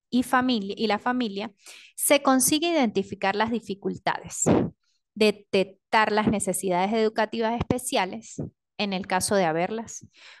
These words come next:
pudiendo establecer las adaptaciones curriculares necesarias. Este trabajo también contribuye a la prevención del fracaso escolar.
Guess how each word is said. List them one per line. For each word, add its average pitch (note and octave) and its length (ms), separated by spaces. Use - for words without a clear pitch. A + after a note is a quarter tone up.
pudiendo D4 420
establecer A#3 560
las B3 160
adaptaciones G3+ 760
curriculares G3 600
necesarias. - 720
Este G#3 300
trabajo F#3+ 600
también B3 400
contribuye G#3 540
a A#3+ 60
la A3+ 140
prevención F#3+ 600
del B3 200
fracaso F#3 680
escolar. - 600